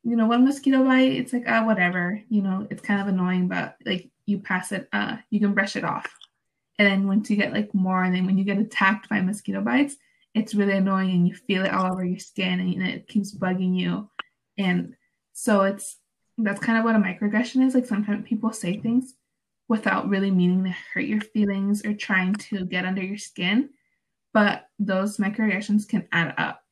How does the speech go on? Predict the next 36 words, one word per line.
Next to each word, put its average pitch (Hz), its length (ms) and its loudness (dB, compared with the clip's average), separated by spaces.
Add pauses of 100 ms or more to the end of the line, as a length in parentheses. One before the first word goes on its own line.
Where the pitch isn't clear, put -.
(240)
and 196 180 0
it 196 100 -4
can 190 160 0
really 185 400 -2 (540)
affect 202 380 -4
how 196 100 -4
you 196 160 0
feel, 180 540 0 (340)
and 208 160 2
ends 202 180 2
up 196 140 -2
being, 92 260 -2
like, - 220 -4
a 104 60 -2
big, - 340 -4 (640)
um, 101 480 0 (640)
it's 254 140 6
just, 262 240 2
it 220 80 2
just, 233 260 0
it 240 120 2
just 226 240 -4
impacts 202 360 0
a 202 40 -8
lot - 120 -4
of 214 140 -8
people. - 400 -6 (500)
And, 220 460 6 (360)
like, 220 220 0
for 226 220 0
me, 220 680 6
the 233 100 0
microaggressions 220 720 0
that - 140 -4
I've 180 200 -4
experienced 262 640 -2